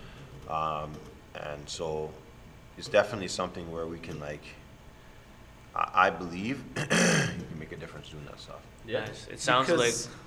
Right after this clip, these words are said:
Speaker 2: it's, you're, yes, you're merging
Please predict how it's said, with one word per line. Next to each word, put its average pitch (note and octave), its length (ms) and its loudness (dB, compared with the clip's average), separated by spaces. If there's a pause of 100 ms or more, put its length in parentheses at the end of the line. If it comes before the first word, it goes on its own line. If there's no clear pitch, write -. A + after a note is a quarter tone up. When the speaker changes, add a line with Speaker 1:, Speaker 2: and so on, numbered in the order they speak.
Speaker 2:
it's, - 540 -2 (440)
you're, E3+ 160 2
yes, F3+ 320 6
you're E3+ 100 10
merging D3+ 680 4